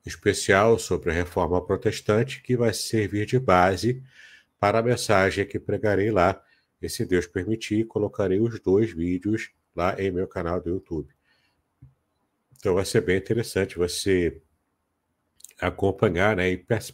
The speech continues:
e participar dessa experiência. Mesmo você que não pregue,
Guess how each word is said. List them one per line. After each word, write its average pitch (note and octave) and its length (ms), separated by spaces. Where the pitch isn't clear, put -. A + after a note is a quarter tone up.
e F#2+ 100
participar F#2 720
dessa G2+ 300
experiência. G#2 760
Mesmo C#3 300
você C3 280
que A2 140
não F2+ 160
pregue, G2 680